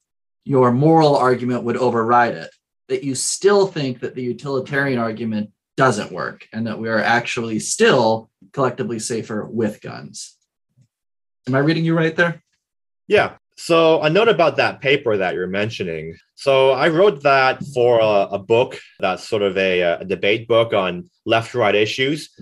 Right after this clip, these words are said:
Speaker 2: Uh, there is a deeper argument that I sketch in some of my other writings that is a bit more sophisticated. So if any listeners are interested, I've, I've written quite a few papers on this topic.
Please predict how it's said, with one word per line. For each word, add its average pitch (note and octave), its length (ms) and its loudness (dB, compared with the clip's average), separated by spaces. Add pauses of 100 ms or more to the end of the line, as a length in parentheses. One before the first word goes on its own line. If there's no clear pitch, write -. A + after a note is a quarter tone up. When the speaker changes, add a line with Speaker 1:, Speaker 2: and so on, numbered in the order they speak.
(340)
Speaker 2:
Uh, G#2 200 -2
there C3 260 4
is C3+ 200 4
a A2+ 500 2 (580)
deeper G3+ 320 2
argument B2 580 0
that G2 140 -6
I G2 140 0
sketch - 500 -2
in G2 160 -8
some A#2 120 -4
of A2 80 -2
my F2 140 -6
other A#2+ 260 2
writings D#2+ 680 -4
that F2+ 480 -2 (320)
is G2+ 260 0
a G#2+ 40 0
bit A2 200 -2
more G#2+ 160 -2
sophisticated. E2+ 840 -4
So F#2 220 0
if F2+ 120 -4
any A2 420 -4 (120)
listeners A#2+ 520 0
are G#2+ 120 0
interested, G#2 480 -2
I've, F2 240 -4
I've F#2 120 -4
written G#2 240 -2
quite D#3+ 200 2
a C#3+ 60 2
few B2+ 140 -2
papers G#2 360 -2
on F2+ 80 -8
this E2+ 160 -8
topic. F#2+ 480 -2